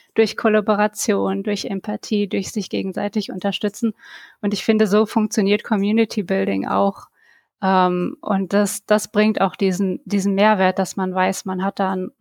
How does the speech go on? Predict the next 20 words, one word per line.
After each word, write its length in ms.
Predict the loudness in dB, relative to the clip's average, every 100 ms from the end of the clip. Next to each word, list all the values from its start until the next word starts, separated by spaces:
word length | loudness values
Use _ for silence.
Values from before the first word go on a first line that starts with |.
| -2
Rückhalt, 480 | 0 0 0 0 0 -2
Leute, 260 | 0 0 -2
an 140 | -2
die 120 | -2
man 220 | -2 -2
sich, 320 | -4 -6 -8 -18 _ _ _ _ -4
ähm, 520 | 0 2 2 -2 -2 2
wenden 380 | 2 2 0 -2
kann. 360 | -2 -2 -4 -8 _ -20 -20 _
Und 200 | -6 -2
ja, 140 | 2 4
dieser 260 | 4 2
Crisis 440 | 2 2 2 2 0
and 120 | 0
Support 380 | -2 0 0 2
Channel, 420 | 2 2 2 0 _ 0
der 120 | 0
ist 180 | 0 -6 _ -2
damals 680 | 2 4 2 2 2 0
entstanden, 1400 | -6 -4 -4 -4 -8 -6 -4 0 0 2 2 2 0 -2